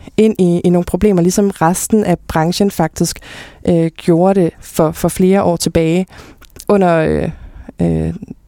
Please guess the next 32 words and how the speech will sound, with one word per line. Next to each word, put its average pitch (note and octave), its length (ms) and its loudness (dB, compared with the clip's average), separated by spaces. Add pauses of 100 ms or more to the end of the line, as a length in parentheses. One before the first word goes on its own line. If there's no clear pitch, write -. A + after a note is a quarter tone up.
(140)
Donald E3 160 0
Trumps - 460 -2
præsident, F#3+ 560 -2
øh, E3+ 300 0
tid, - 260 0 (1200)
der G#3+ 200 2 (460)
spændte - 440 -2 (140)
sådan - 220 -4
amerikansk A3 460 -2
bureaukrati G#3+ 460 0
og F3+ 140 2
ekstra G#3+ 240 0
myndighedsanalyser F#3 880 0
også F#3 340 2 (440)
ben G#3 300 2
for, F3 300 2
øh, E3+ 240 2
for F#3+ 140 0
nogle F#3 200 4
af G#3+ 60 0
de G3+ 140 2
miljøgodkendelser, F#3 840 2
blandt D#3+ 220 0
andet, E3 260 2
som, D#3+ 320 0
som F3 160 -2
de F#3 140 0
her F3+ 60 4
projekter - 520 -2
havde D#3 260 0
brug G3 220 -2
for. D#3+ 220 0